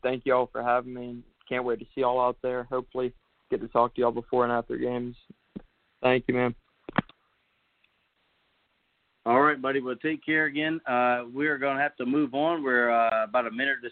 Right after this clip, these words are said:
Speaker 2: so over the schedule. So instead of a break, we're gonna bring in, uh, the big man, the big hoss over at, uh, Stratford High School, and, and, uh, Matthew. Uh, let's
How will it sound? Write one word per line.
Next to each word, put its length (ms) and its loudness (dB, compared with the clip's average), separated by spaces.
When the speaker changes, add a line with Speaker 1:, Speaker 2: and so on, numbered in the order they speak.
Speaker 2:
so 200 4
over 200 -2
the 160 -6
schedule. 440 2
So 80 0
instead 280 2
of 100 0
a 80 2
break, 360 2
we're 120 -6
gonna 200 -2
bring 220 0
in, 240 -2
uh, 500 -2
the 100 -8
big 240 -4
man, 300 -6
the 60 -8
big 220 -8
hoss 380 -2
over 300 -2
at, 80 -2
uh, 220 0
Stratford 440 2
High 180 4
School, 260 -4
and, 200 -8
and, 220 -8
uh, 380 -4
Matthew. 680 0
Uh, 420 -4
let's 140 -14